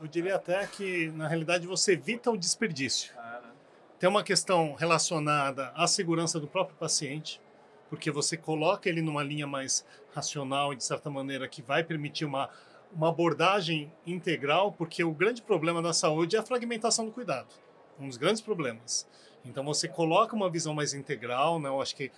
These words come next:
Speaker 1: aí tem muito do papel do médico da família nesse processo aí, e você evita também os desperdícios, o que, por sua vez, dentro do, do aspecto do mutualismo do plano de saúde, acaba gerando mais acesso por conta da, da mitigação do,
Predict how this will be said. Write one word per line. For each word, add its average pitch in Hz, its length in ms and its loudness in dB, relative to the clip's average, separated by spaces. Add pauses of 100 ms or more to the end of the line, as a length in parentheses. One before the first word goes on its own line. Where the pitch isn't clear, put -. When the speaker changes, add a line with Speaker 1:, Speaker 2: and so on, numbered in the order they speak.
(160)
Speaker 1:
aí 131 140 2
tem 147 160 -4
muito 147 180 -4
do - 80 -18
papel 147 520 -2
do 135 100 -10
médico 135 300 -6
da 135 100 -4
família 127 460 -8
nesse 117 180 -10
processo 139 580 -8
aí, 170 240 -4 (300)
e 285 80 -4
você 226 320 0
evita 190 400 -2
também 190 220 -4
os 175 100 -6
desperdícios, 170 920 -2 (200)
o 160 100 2
que, 202 180 -4
por 175 200 -4
sua 175 260 6
vez, 160 380 4
dentro 214 320 2
do, 165 200 -2
do 160 120 0
aspecto 160 360 0
do 156 120 -2
mutualismo 147 560 0
do 127 80 -10
plano 139 240 -10
de 135 60 -10
saúde, 156 520 2 (420)
acaba 196 640 2
gerando 185 380 4
mais 180 220 2
acesso 165 500 0
por 180 200 -6
conta 170 300 -2
da, 175 600 0
da 160 120 0
mitigação 165 540 -2
do, 156 540 -4